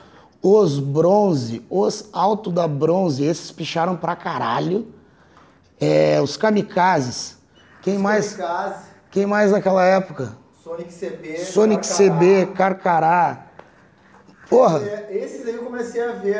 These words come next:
Speaker 2: a partir de noventa e oito eu comecei a ver
Speaker 1: Os
Speaker 2: a
Speaker 1: funil,
Speaker 2: galera, os funil.
Speaker 1: os funil de rolo trinta e cabo de vassoura lá nos anos noventa. Paredão de pedra. Toda cidade tem o seu, a sua característica, né?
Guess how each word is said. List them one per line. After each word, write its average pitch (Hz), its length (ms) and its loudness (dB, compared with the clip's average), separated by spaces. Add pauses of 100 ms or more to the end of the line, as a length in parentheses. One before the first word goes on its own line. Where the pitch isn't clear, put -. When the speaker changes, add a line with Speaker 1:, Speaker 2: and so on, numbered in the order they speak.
Speaker 2:
a 190 100 -4
partir 180 280 -12
de 196 80 -14
noventa 196 280 -8
e 202 40 -8
oito 202 140 -10
eu - 60 -14
comecei 202 300 -12
a - 40 -4
ver 175 60 2
Speaker 1:
Os 220 360 4
Speaker 2:
a - 40 -14
Speaker 1:
funil, 208 600 0
Speaker 2:
galera, 208 380 -2
os 185 120 -12
funil. 202 440 -2
Speaker 1:
os 233 180 2
funil 220 400 0
de 196 120 0
rolo 202 300 0
trinta 208 500 -2
e 190 60 -2
cabo 196 260 -2
de 175 100 -4
vassoura 185 600 -2
lá 160 180 -2
nos 226 160 0
anos 285 220 0
noventa. 180 580 -2 (600)
Paredão 185 420 4
de 180 100 2
pedra. 165 560 0 (960)
Toda 214 260 6
cidade 180 680 0
tem 175 440 -2
o 180 80 0
seu, 165 920 0
a 143 80 -2
sua 156 240 -4
característica, 156 920 0
né? 110 300 -4